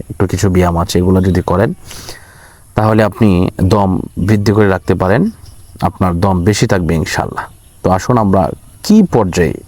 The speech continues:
কোনভাবে আমরা দম বেশি রাখতে পারি, এই ব্যাপারে একটু আমরা জেনে নেই। তা হচ্ছে, যাদের পেট বড়, তাদের দম কম থাকতে পারে। তবে যাদের পেট বড় কিন্তু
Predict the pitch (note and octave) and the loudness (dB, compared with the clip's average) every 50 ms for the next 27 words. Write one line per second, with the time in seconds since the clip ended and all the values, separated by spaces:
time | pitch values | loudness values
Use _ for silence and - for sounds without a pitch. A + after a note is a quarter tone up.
0 | - - - - - - - B2 B2 G#2+ F#2 G2+ A2 A2 G#2+ G2 F#2 F#2 F2+ F2+ | -20 -20 -20 -20 -12 -4 0 2 2 2 2 2 2 2 2 2 2 0 0 0
1 | F2 E2 G2+ G2+ G2 F#2 F2+ F2+ - - F#2+ F2+ F2 - - F#2 F#2+ F2+ F2 F#2 | 0 0 0 0 0 0 0 -2 0 0 -2 -2 -2 -2 -4 -2 -2 0 0 0
2 | G#2 D3+ - - - - - - - - - - - G2+ G#2 G2+ F#2+ F2 G2 G2 | 0 -2 -4 -10 -20 -20 -20 -20 -20 -20 -10 -2 0 2 4 4 4 2 2 0
3 | F2+ - - G2 F2+ F2 F2 F2 F2 F2 E2+ E2 E2+ F2 - F#2+ F#2 F#2 F2 F2+ | 0 0 0 0 0 2 2 0 0 0 0 0 -2 0 0 2 2 2 2 2
4 | A2+ C#3 C#3+ - G2+ G#2 A2 - - D3 D#3 G#3+ A3 E3 - - - - - - | 2 2 0 0 -2 -2 -2 0 0 0 0 0 -4 -6 -8 -12 -20 -20 -20 -20
5 | - - - - - - _ - - - - - - - - - - - - - | -20 -20 -20 -20 -20 -20 _ -20 -20 -20 -20 -20 -20 -20 -14 -10 -8 -8 -8 -10
6 | - - - - F#2+ G2 A2+ A2 G2+ A2+ A2 G2 F#2+ - - - - - - - | -12 -14 -8 -6 -2 0 0 2 4 2 2 2 0 -6 -14 -16 -20 -20 -20 -20
7 | - - - - - - - - - A2 G2+ F2+ - F2 F2 D2+ A#1+ - - - | -20 -20 -20 -20 -20 -16 -6 -2 0 0 0 0 0 0 0 0 0 -4 -6 -12
8 | - - - - - - - - - - - - - - - _ - - - G2+ | -20 -20 -20 -20 -20 -20 -20 -20 -20 -20 -20 -20 -20 -20 -20 _ -16 -6 -4 -4
9 | G2 F#2+ G#2 G2 F#2 F2+ - - - - - - - - - - E2 F2+ G#2 G2+ | 0 0 2 2 0 0 -2 -8 -14 -20 -20 -20 -20 -16 -6 -4 -2 0 0 0
10 | G2 F#2 F#2 - G#2 G2 F#2+ - - F#2 - - F#2+ F2+ F2 F#2+ G2+ B2 D3+ F#3+ | 0 0 0 -2 -2 -2 -2 -2 -4 -6 -2 -2 -2 0 0 0 0 0 0 -2
11 | E3+ - - A#2+ A2 A2 G#2 A2 G#2+ G#2+ A#2+ B2+ B2+ B2 - - A#2 A#2 A2+ F#2 | -4 -4 0 2 2 2 2 2 2 2 2 2 2 0 0 0 0 0 2 0
12 | - G#2+ A2 A2 A2+ G#2 G2+ - G#2 F#2+ F2+ F#2+ C#3 | 0 0 0 2 0 0 0 2 2 2 2 0 0